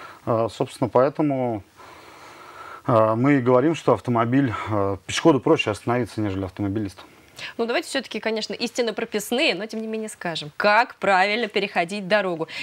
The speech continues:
Speaker 2: Пешеходный переход есть, это не значит, что ты, не глядя, побежал, э, через дорогу, правильно? Нужно
Speaker 1: Естественно, подходя к пешеходному переходу, первое, что нужно сделать, посмотреть налево, затем направо,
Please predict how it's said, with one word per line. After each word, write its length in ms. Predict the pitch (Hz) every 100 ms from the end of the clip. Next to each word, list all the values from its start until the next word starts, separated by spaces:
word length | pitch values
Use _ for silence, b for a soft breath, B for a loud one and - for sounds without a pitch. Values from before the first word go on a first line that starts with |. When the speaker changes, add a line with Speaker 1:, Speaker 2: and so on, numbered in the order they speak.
| B
Speaker 2:
Пешеходный 540 | - 240 262 349 311 285
переход 400 | 285 285 240 240
есть, 180 | 339
это 200 | - 233
не 120 | 233 285
значит, 380 | 294 311 202
что 140 | - 196
ты, 100 | 202
не 120 | 202
глядя, 300 | 208 190 175
побежал, 580 | 170 175 196 190 170 160
э, 220 | 160 165
через 240 | - 185
дорогу, 380 | 180 208 226 165
правильно? 400 | - 220 320 202
Нужно 140 | 180 127
Speaker 1:
Естественно, 360 | 202 220 240
подходя 320 | 147 - 147
к 80 | 160
пешеходному 380 | - - 151 139
переходу, 440 | 123 113 160 180
первое, 300 | 160 143 160
что 160 | 127 -
нужно 280 | 120 113 101
сделать, 280 | 104 160 151
посмотреть 640 | - - 104 104 127 -
налево, 540 | 104 101 139 180 156 123 _ b b b -
затем 240 | 104 107 104
направо, 520 | 95 143 156 127